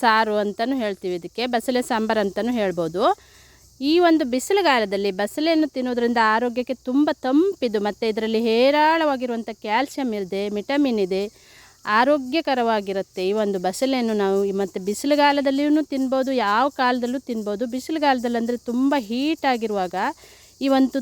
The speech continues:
ತಂಪಾಗಿರುವಂಥ ಬಸಳೆಯನ್ನು ಮಾಡ್ಕೊಂಡು, ಸಾರು ಮಾಡ್ಕೊಂಡು ತಿಂದರೆ ತುಂಬ ಒಳ್ಳೆಯದು. ನಾವೇ ಈ ಬಸಳೆಯನ್ನು ನಟ್ಟಿದ್ದೀವಿ ನೋಡಿ. ಈ ಥರ ಬಸಳೆ ನಟ್ಕೊಂಡಾಗ ಮನೆಯಲ್ಲೇ ನಾವು ಫ್ರೆಶ್ ಆಗಿರುವಂಥ ಇವತ್ತು ಬಸಳೆಯನ್ನು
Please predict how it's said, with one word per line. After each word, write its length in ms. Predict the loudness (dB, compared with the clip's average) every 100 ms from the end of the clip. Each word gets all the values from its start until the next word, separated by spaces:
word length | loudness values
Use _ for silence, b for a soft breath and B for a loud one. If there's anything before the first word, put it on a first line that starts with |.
| 0
ತಂಪಾಗಿರುವಂಥ 800 | 4 4 4 2 0 0 -2 -4 -6
ಬಸಳೆಯನ್ನು 500 | -6 -4 -2 -2 -2 -2
ಮಾಡ್ಕೊಂಡು, 360 | -4 -4 -6 -6 -8
ಸಾರು 260 | -2 -2 0
ಮಾಡ್ಕೊಂಡು 320 | -4 -4 -6 -4
ತಿಂದರೆ 220 | -6 -4 -4 -4
ತುಂಬ 280 | 0 2 4 2
ಒಳ್ಳೆಯದು. 400 | 2 0 0 2 2 0 -12 -20 -20 _ B B B B B -2
ನಾವೇ 260 | 2 4 4
ಈ 40 | 2
ಬಸಳೆಯನ್ನು 480 | 0 0 0 0 0 -2
ನಟ್ಟಿದ್ದೀವಿ 460 | -4 -6 -4 -2 -2
ನೋಡಿ. 220 | 0 0 0 0
ಈ 20 | -2
ಥರ 120 | 0 0 2
ಬಸಳೆ 300 | -2 0 0 2
ನಟ್ಕೊಂಡಾಗ 600 | 0 -4 -4 -2 -2 -2 0
ಮನೆಯಲ್ಲೇ 520 | 0 0 2 2 2 2
ನಾವು 140 | 0 -4 -2
ಫ್ರೆಶ್ 260 | -4 -4 -2 -2
ಆಗಿರುವಂಥ 460 | 0 0 -2 0 0 0 -2 B B B B B -4
ಇವತ್ತು 300 | -2 -2 -2 0 0
ಬಸಳೆಯನ್ನು 500 | 0 0 0 0